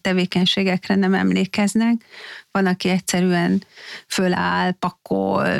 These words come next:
elmegy, de ezek veszélyesek is, veszélyességig is mehetnek. Na, ezeknek is, ezeknek az embereknek is, ö, öm,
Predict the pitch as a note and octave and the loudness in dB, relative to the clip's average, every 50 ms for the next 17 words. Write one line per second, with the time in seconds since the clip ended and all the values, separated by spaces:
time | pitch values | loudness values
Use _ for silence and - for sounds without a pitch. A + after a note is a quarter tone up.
0 | - - - F#3+ F#3 F3 F3+ F3+ F#3 F#3 F#3 F#3 F#3+ F#3 G3+ G#3 G3 G#3 G3+ G3 | -4 -4 -4 -2 0 0 0 2 2 2 2 2 0 0 0 0 2 0 0 -2
1 | - - - - - G3 G3 G#3 F#3+ D#3 - - - F3+ - F3+ F3 - - F#3+ | -4 -8 -8 -4 -2 0 2 2 0 0 -2 -2 -2 0 0 0 0 0 0 -2
2 | F3 - G3 F#3 - - - - - - - - G3 F3+ E3 - - F3+ F3+ F3 | 0 0 0 0 0 0 -2 -4 -4 -6 -2 -2 0 0 0 0 0 0 0 2
3 | F3 - - - - - - F#3 F#3 F#3 F3+ - F#3+ F#3 - - G3+ G3 G3 A3+ | 2 2 2 0 0 0 0 0 0 0 -2 0 -2 -2 0 0 2 2 2 2
4 | A3 G#3 - A3+ A3 G#3+ G#3 G#3+ G3+ - - F3 E3+ F3+ F3+ - - F#3 F3+ - | 0 0 0 0 0 0 0 0 0 0 0 0 0 0 -2 -2 0 -2 -2 0
5 | - G3 F#3 - - - - - _ _ - - - - - - - - - - | 0 -2 0 0 -2 -4 -4 -8 _ _ -20 -16 -14 -12 -10 -10 -10 -8 -6 -6
6 | - - - - - F#3+ F#3 - F#3 - G3 F#3 - F#3+ F#3 F#3 F3+ F3 F3+ F3+ | -6 -6 -6 -4 -2 -2 0 0 0 0 -2 -2 0 2 2 2 2 2 2 2
7 | F3 F3+ F#3 - F#3+ F3+ F3+ - - F#3+ F#3 - - F#3 F#3 F3+ F3+ F3+ F3+ F#3 | 2 0 0 0 0 -2 0 0 0 0 2 2 2 2 2 2 2 2 2 0
8 | - - - F#3+ F#3 F3+ F3+ F3+ F#3 F3+ F3+ F3+ F3+ F#3 F3+ | 0 0 0 0 2 2 2 2 2 4 4 4 4 2 0